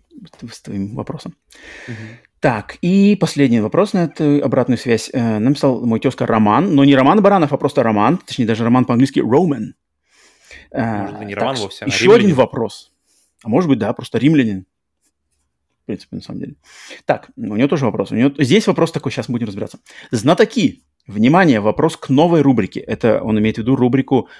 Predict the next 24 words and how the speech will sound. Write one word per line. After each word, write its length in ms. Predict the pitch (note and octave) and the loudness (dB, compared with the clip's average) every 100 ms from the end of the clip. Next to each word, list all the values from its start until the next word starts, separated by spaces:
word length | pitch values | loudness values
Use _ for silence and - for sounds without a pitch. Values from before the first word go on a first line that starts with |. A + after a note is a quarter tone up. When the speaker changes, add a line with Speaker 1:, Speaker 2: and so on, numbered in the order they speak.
| _ | _
Speaker 1:
"Хватай, 360 | - A2 C3+ C#3 | -10 -2 0 0
пока 200 | - A2+ | -2 -2
есть". 340 | G#2 - - _ _ _ _ _ | -2 -6 -14 _ _ _ _ _
Speaker 2:
Мгм. 100 | A2 A2 - - | -18 -18 -20 -12
Speaker 1:
Что 380 | - - G3 F#3 | -10 2 4 4
для 200 | D#3 B2+ | 4 4
вас 300 | D#3 G3 C3 | 4 2 -2
является 420 | A2+ C#3 D#3 B2+ | 2 2 2 0
главным 560 | A2+ B2 D3+ C#3 A#2+ | 0 2 4 2 0
фактором 560 | G2 - D#3+ - F3 B2 | 0 -2 -2 -2 0 0
для 140 | G#2 | 0
покупки 480 | - A2+ F3 F3 - | -4 -2 -2 -2 -4
игры 480 | C#3 A#2+ G2+ B2+ F3 | -2 -2 0 2 2
на 140 | C#3+ A#2+ | 2 0
распродаже? 600 | B2 B2+ A#2+ A2 F#2+ - _ _ _ _ _ _ | -2 -2 2 2 0 -10 _ _ _ _ _ _
Сам 320 | - E3 G#3 | 0 2 4
факт 400 | - F3 E3+ - | 2 0 0 -2
большой 400 | B2 A#2 - C3 | -2 0 0 0
скидки 600 | - - C#4+ - B2 - _ _ | -2 -4 -4 0 -4 -4 _ _
или 180 | C#3 F3+ | 0 0
психологическая 800 | - C#3 D3 C3 B2 F3 - C3 | -2 -4 0 0 0 -4 -4 -4
сумма 360 | - D#3+ E3 B2+ | -2 0 2 2
для 160 | A#2+ | 2
мозга? 440 | D#3+ D#3+ A#2 - | 2 2 0 -8